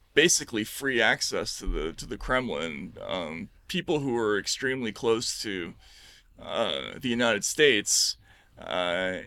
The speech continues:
and the diplomatic community in Moscow. And these were Russian politicians, English-speaking Russian politicians, many of them trained at Harvard,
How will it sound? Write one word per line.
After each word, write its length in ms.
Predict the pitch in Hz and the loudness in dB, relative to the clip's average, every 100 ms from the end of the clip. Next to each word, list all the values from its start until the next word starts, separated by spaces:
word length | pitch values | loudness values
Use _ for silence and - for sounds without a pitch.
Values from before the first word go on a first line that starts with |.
| 117 | -4
and 400 | 131 110 113 101 - - | 0 0 -2 -6 -12 -10
the 180 | 101 | -2
diplomatic 480 | 135 139 113 110 98 | 0 2 2 0 0
community 480 | - 120 110 110 92 | -2 -4 -2 -2 -4
in 100 | 87 | -2
Moscow. 680 | 107 127 151 87 71 76 78 71 123 | 0 0 0 0 0 0 -6 -12 -14
And 100 | 101 | -6
these 220 | 123 139 123 | -4 -4 0
were 300 | 107 98 90 | 0 0 -4
Russian 420 | - 127 - 117 | -2 -2 -2 -4
politicians, 880 | - 107 104 117 - 113 107 95 - | 0 0 0 -2 -2 -4 -4 -4 -2
English-speaking 1000 | 156 160 175 160 - 135 123 131 120 113 | 0 2 2 2 0 -2 -2 -4 -4 -2
Russian 360 | 95 110 - 113 | 0 0 0 -4
politicians, 720 | 117 107 104 113 - 101 98 | 0 0 0 -2 -4 -6 -4
many 240 | 104 113 | -2 0
of 80 | 120 | 0
them 200 | 110 101 | -2 -4
trained 360 | 98 117 110 98 | -4 -2 0 0
at 80 | 110 | 2
Harvard, 500 | 107 101 95 78 | 4 2 0 -4